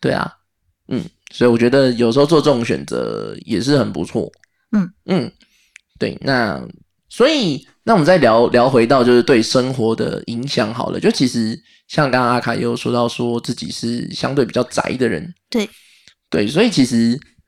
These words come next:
Speaker 1: 六日这种有活动反而是鼓励你出门。
Speaker 2: <laughs> 对，而且说真的，只要不上班，我就是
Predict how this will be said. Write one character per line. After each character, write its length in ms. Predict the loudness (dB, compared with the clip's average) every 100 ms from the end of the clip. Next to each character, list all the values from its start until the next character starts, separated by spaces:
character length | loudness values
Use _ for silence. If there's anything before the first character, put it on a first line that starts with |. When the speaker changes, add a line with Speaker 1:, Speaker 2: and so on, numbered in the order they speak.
| _ _ _ _
Speaker 1:
六 240 | 0 4 4
日 160 | 4
这 40 | 4
种 220 | 2 0 -2
有 160 | 0 2
活 200 | 4 4
动 240 | 4 2
反 200 | 0 0
而 100 | 2
是 100 | 0
鼓 300 | 0 2 4
励 180 | 4 2
你 160 | 2 0
出 200 | 2 2
门。 240 | 2 0 -4 -12 -14
Speaker 2:
<laughs> 340 | -20 _ _
对， 200 | -4 -4 -6 _ _ _ -4
而 100 | -2
且 380 | 0 0 -2 -6 _ _ _ _ _ -14
说 240 | -6 -2
真 140 | -2
的， 140 | 0 -2
只 100 | 0
要 100 | -2
不 220 | -2 -4
上 240 | 0 2
班， 160 | 2 2
我 80 | 0
就 100 | 0
是 440 | 0 0 -4 -8